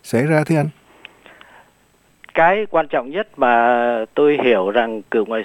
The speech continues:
Speaker 2: sứ, cơ-, à, hai ông, à, cựu ngoại trưởng và cựu đại sứ muốn rằng là thực thi lại một số các cái điều khoản ở trong cái Hiệp định Ba Lê. À, trong đó có cái sự mà, à, tôn trọng cái, à, chính thể Việt Nam Cộng Hòa.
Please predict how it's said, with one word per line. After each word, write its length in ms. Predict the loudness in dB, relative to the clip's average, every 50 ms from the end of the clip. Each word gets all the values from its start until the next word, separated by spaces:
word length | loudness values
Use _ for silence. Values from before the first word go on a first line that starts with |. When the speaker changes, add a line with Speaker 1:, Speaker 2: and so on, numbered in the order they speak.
| -4
Speaker 2:
sứ, 420 | -2 0 0 2 2 2 0 0 0 0 0 -2 -4 -2
cơ-, 320 | 0 4 4 6 4 4 2 -2
à, 360 | -2 -2 0 0 0 -2 -4 -4
hai 180 | -4 -2 0 2
ông, 360 | 2 2 0 -2 -4 -4 -2
à, 180 | -2 -2 -2 -2 -2
cựu 120 | -4 -4 -2
ngoại 160 | -2 -4 -4
trưởng 260 | -2 -2 -2 -2 -2
và 80 | -4 -4
cựu 160 | -2 -2 -2
đại 160 | -2 -2 -4 -2 0
sứ 140 | 0 0
muốn 320 | 0 0 0 0 0 0 -4 -12 -16 -20 -20 -20 -20 -20 -14 -6
rằng 320 | -2 -2 -2 -2 -2 -2
là 640 | 0 2 2 2 2 2 2 0 0 -2 -4 -6 -8 -16 _ _ _ _ _ _ _ -20 -20 _ -8
thực 140 | -8 -8 -4
thi 220 | 0 2 4 4 4
lại 480 | 4 4 2 2 2 0 -2 -4 -8
một 120 | -10 -12 -10 -2 2
số 140 | 2 2 2
các 220 | 2 0 0 0
cái 80 | 0 -2
điều 180 | -2 -2 -2
khoản 280 | 0 0 0 0 0 -2
ở 60 | -6 -6
trong 160 | -6 -8 -6
cái 140 | -6 -6 -6
Hiệp 80 | -6
định 200 | -6 -8 -8 -4
Ba 100 | 0 0
Lê. 220 | 2 2 2 2 0 -2 -8 -20 _ _ _ _
À, 240 | -18 -14 -12 -10 -10 -6
trong 180 | -4 -4 -2 0
đó 240 | 2 2 2 2 0
có 240 | -2 -2 0 0 0
cái 240 | -2 -4 -6 -6 -6 -6
sự 200 | -6 -6 -6 -6
mà, 300 | -6 -6 -4 -4 -6 -6 -10 -14 -16 -16 -14 -16 -16 -18 -18
à, 320 | -14 -10 -8 -6 -6 -6 -6 -2
tôn 180 | -2 -2 -2
trọng 360 | 0 0 0 0 0 -4 -10 -8
cái, 300 | -4 -4 -2 0 0 0
à, 500 | 0 0 -2 -4 -6 -8 -8 -8 -10 -12 -10 -8
chính 120 | -8 -8 -4
thể 220 | -2 -2 -2 -2
Việt 160 | -4 -6 -4
Nam 140 | -4 -4 -2
Cộng 140 | -2 -4 -4
Hòa. 320 | -2 -2 -2 -4 -6 -10